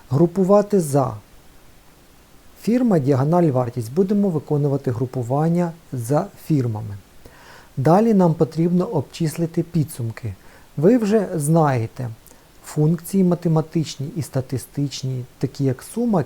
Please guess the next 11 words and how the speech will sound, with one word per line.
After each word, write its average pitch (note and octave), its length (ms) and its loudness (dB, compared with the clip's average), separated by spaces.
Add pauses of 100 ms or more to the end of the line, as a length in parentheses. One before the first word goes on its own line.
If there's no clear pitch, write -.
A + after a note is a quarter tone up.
(100)
кількість, G3 440 -6
середня, E3+ 640 -2
максимум, D3+ 640 -2 (240)
мінімум, D#3 600 0
добуток. D#3+ 540 0 (500)
І F3+ 140 4
от F3 200 6
за D#3 100 2
допомогою D#3 800 0
оцих C#3+ 480 -4
от B2+ 80 -6